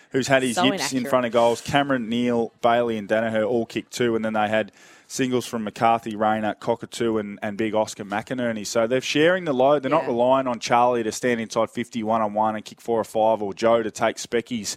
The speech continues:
Speaker 1: They're getting that, but they're sharing the load. And, um, a slow start, but in the end, they were pretty convincing winners over the Dons.
Speaker 2: Yeah, and then Lachie Neale, I mean, <laughs> forty-one
Speaker 1: Unbelievable.
Speaker 2: touches,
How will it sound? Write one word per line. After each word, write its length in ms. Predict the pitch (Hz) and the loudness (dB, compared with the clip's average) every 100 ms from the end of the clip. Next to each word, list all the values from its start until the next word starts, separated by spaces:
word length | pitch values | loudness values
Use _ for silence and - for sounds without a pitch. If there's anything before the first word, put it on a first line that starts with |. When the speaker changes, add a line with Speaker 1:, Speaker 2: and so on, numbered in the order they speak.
| - - - - | -12 -20 -6 -2
Speaker 1:
They're 100 | 123 | 0
getting 400 | 127 156 170 135 | 2 2 0 0
that, 260 | 120 120 | 0 0
but 100 | - 120 | -6 -4
they're 120 | 110 | -2
sharing 320 | - 123 113 | -2 -2 -4
the 80 | 98 | -2
load. 320 | 104 110 107 | 0 0 0
And, 120 | 101 - - - | -8 -16 -20 -10
um, 440 | 135 110 107 104 - _ 160 | -4 -2 -2 -8 -16 _ -4
a 80 | 135 | -2
slow 320 | - 180 160 | 2 2 2
start, 460 | - 135 151 196 - | 0 2 2 0 -2
but 140 | 123 | -4
in 180 | - 123 | -2 -4
the 120 | 104 | -2
end, 140 | 107 101 | -4 -2
they 60 | |
were 100 | 101 | -2
pretty 240 | 101 113 104 | -2 -6 -6
convincing 480 | - 101 107 - 101 | -8 -10 -10 -12 -12
winners 300 | 104 107 110 | -10 -2 -2
over 120 | 101 | -2
the 80 | 101 | -4
Dons. 460 | 107 123 123 - - | -2 -2 -4 -12 -14
Speaker 2:
Yeah, 240 | 160 143 | -12 -10
and 80 | 139 | -12
then 120 | 143 | -14
Lachie 300 | 151 160 - | -14 -16 -18
Neale, 260 | 143 139 127 | -18 -18 -18
I 80 | 135 | -20
mean, 280 | 151 151 160 | -20 -20 -20
<laughs> 20 | |
forty-one 760 | - 247 - - 269 - 220 - | -2 -2 0 0 0 0 -2 0
Speaker 1:
Unbelievable. 560 | 202 190 185 185 185 175 | 0 0 -2 -2 -4 -4
Speaker 2:
touches, 460 | - - 170 165 | -6 -4 -4 -6